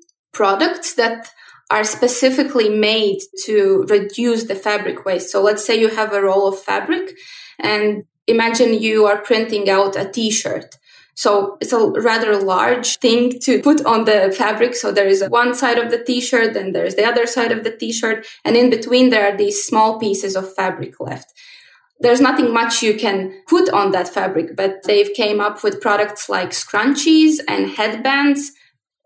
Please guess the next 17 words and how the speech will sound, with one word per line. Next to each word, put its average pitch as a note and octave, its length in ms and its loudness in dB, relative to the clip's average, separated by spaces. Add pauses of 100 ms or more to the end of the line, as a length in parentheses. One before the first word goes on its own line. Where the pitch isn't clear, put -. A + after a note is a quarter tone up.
(220)
because B3+ 300 2
they A#3 120 2
are A3 140 2
so B3+ 260 2
small A#3+ 520 4
in F#3+ 100 -2
size, D4 680 0 (220)
and A#3+ 240 2
they A#3 220 2
could B3+ 180 0
be A#3 140 -2
fitted G#3 380 0
in G#3+ 260 2
between F#3+ 640 -2
those F#3 360 -4
print G3 320 -2
layouts. F3+ 460 -4